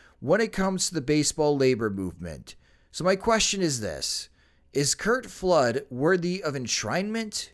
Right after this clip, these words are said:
His stats don't seem to warrant. His career Fangraphs war is somewhere below forty last time I checked,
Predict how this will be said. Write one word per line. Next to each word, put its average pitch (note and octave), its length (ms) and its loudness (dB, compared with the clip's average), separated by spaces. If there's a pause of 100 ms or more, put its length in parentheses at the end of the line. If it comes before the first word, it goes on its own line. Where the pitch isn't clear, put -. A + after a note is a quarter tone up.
(120)
His D3 160 -2
stats G3+ 400 0
don't G3 220 -2
seem F3+ 240 -2
to D3+ 80 -4
warrant. C#3+ 640 -2 (720)
His C3+ 320 2
career D#3 640 2 (160)
Fangraphs C3+ 720 0
war B2 540 4
is B2 200 0
somewhere C#3 360 2
below A#2+ 320 0
forty C#3+ 480 0
last A#2 320 0
time G#2 200 -6
I E2+ 100 -8
checked, C3+ 520 0